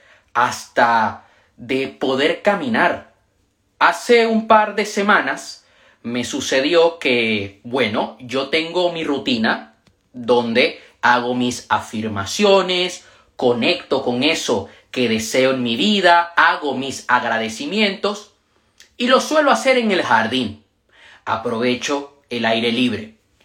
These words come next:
y me quito los zapatos. En el momento que piso digo, "Uy, me duele". Me había pisado un objeto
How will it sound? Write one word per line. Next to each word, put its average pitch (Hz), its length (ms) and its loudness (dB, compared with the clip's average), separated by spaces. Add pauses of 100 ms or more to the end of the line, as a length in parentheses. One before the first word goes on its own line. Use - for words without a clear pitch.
(1120)
y 254 120 4
me 240 180 4
quito 240 260 2
los - 160 4
zapatos. 127 720 0 (1400)
En 156 200 0
el 147 120 4
momento 165 480 4
que 233 120 2
piso 214 360 2
digo, 147 480 -2
"Uy, - 440 4 (580)
me 147 160 0
duele". 170 400 4 (260)
Me 127 720 0 (160)
había 135 320 0
pisado 151 600 2
un 151 180 -2
objeto 269 680 0